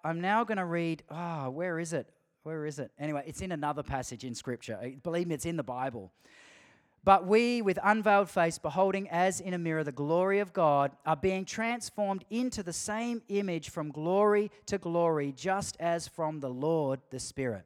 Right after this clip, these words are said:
Where's that? There it is. That's right, Second Corinthians.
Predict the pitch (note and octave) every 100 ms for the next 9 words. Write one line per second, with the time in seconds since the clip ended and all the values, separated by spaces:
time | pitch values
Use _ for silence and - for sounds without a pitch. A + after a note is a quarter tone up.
0 | _ - D#3+ B2+ F2+ - _ _ _ _
1 | _ _ _ _ _ - D3+ D3 C#3+ D3
2 | C#3+ D3 C3 G#2 - E3 - D3+ D3+ C#3+
3 | A#2+ F#2 F2 -